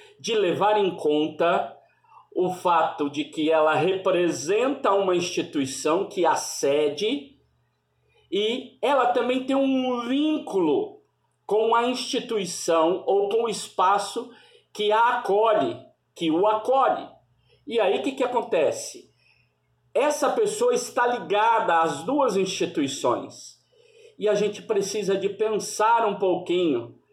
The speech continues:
como é necessário ter um ponto de equilíbrio e saber trabalhar com leveza, com tranquilidade, aquilo que é a responsabilidade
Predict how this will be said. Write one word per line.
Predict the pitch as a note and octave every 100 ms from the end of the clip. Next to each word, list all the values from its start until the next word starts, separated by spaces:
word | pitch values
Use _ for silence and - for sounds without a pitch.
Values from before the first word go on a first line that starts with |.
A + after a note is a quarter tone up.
| _ _ _ - _
como | - G3 G#3+ G#3+ G#3
é | G#3+
necessário | G#3 G3+ - F3+ - - G3 G3 F#3+ G3 F#3 G3+ - - _
ter | - G3
um | F#3 E3+
ponto | - B3 C#4 - G#3+
de | G#3+
equilíbrio | G#3+ F#3+ D#3+ G3 G3+ E3+ F3
e |
saber | - G3 D#3 G#3 G#3
trabalhar | G#3+ G#3 G3 E3 E3+ F#3+ F#3+ F#3 - _ _ _ _ _ -
com | G#3 G3
leveza, | F#3 F#3+ D#3+ E3+ G3 G3+ F3+ E3+ F#3 F#3+ - - -
com | F3 F3
tranquilidade, | F3+ F#3 E3+ F3+ D#3+ C3 D3 D#3+ D#3+ - F3 E3+ F3 - - -
aquilo | D3+ D3+ - E3+ E3 D#3+
que | - D3+
é | D#3
a | D3
responsabilidade | B2+ F3 C#4 - - G#3+ A3 - G3+ G3 F3+ D3+ B2+ B2+ C3 C3+ D3